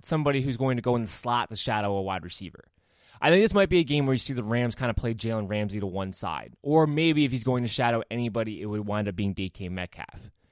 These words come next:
But I don't think you're gonna see Ramsey sh-, follow Lockett into the slot. So that part of it I'm not as worried about as some people are. What I am concerned about is that ever since he hurt his shin,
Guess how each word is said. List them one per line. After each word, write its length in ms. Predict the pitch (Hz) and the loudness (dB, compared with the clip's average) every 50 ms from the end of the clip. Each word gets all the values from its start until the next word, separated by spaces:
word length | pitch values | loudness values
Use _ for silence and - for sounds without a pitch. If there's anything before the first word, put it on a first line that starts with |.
| _ _ _ _ _ _ _ _ | _ _ _ _ _ _ _ _
But 120 | - 135 139 | 2 4 6
I 40 | 147 | 6
don't 140 | 165 175 | 6 4
think 140 | 170 185 165 | 2 2 0
you're 100 | 170 170 | 0 0
gonna 140 | 160 160 151 | 0 -2 -2
see 160 | - - 147 | -2 -2 -2
Ramsey 420 | 107 104 127 127 127 113 - 120 107 | 0 0 0 2 0 0 0 -2 -4
sh-, 240 | - - - - - - - - _ _ | -4 -4 -8 -10 -12 -16 -20 -20 _ _
follow 560 | - 131 123 123 123 120 123 123 120 117 117 - | -2 0 2 2 2 2 2 2 2 0 0 -2
Lockett 460 | 110 117 117 110 110 - 120 107 - | -2 -2 0 0 -2 -2 -6 -6 -4
into 260 | 107 110 110 101 107 | -4 -4 -4 -4 -6
the 80 | 92 95 | -6 -8
slot. 380 | 92 - - 107 87 - - - _ _ _ _ _ _ _ _ _ _ _ _ _ _ _ _ _ _ _ _ _ _ _ _ _ _ _ _ | -8 -8 -8 -10 -10 -10 -12 -20 _ _ _ _ _ _ _ _ _ _ _ _ _ _ _ _ _ _ _ _ _ _ _ _ _ _ _ _
So 240 | - - - 147 135 120 107 | 0 6 6 6 6 6 4
that 280 | 113 160 180 196 208 | 2 4 4 4 2
part 260 | - - 185 170 160 156 | 2 2 4 4 4 4
of 80 | 139 | 4
it 40 | 147 | 2
I'm 100 | 143 139 | 2 2
not 160 | 135 127 123 | 2 0 0
as 100 | 117 101 | 0 -2
worried 320 | 107 104 107 110 110 110 104 | -4 -4 -4 -2 -4 -4 -2
about 280 | 90 113 107 107 80 | 0 0 0 0 0
as 140 | 101 110 - | -2 -2 -2
some 200 | - 127 117 107 | -2 -2 -2 -2
people 380 | - 110 107 - - 101 98 113 | -2 -2 -4 -4 -2 0 2 4
are. 280 | 120 104 82 78 - - - 87 - 101 | 4 4 2 0 -6 -12 -20 -20 -20 -8
What 180 | 101 120 147 160 | 0 4 4 6
I 100 | 160 151 | 6 6
am 220 | 156 180 220 247 | 4 4 4 4
concerned 380 | 220 - 175 143 - 151 143 139 | 2 0 0 0 0 0 0 2
about 340 | 127 117 131 127 127 113 87 | 4 6 6 6 6 6 4
is 140 | 120 113 107 | 0 0 2
that 320 | 123 120 117 113 - - _ _ _ _ _ _ _ _ _ _ - | 2 4 4 2 0 -4 _ _ _ _ _ _ _ _ _ _ 0
ever 240 | 127 143 160 185 175 | 2 4 4 4 2
since 260 | 139 170 175 - - | 2 0 -2 -2 -2
he 200 | 165 160 160 139 | 0 2 2 2
hurt 240 | 131 123 143 147 123 | 2 0 0 -2 -2
his 120 | 117 - | -2 -2
shin, 520 | - - 208 208 165 127 107 101 98 98 | -2 0 2 2 4 2 2 -2 -4 -6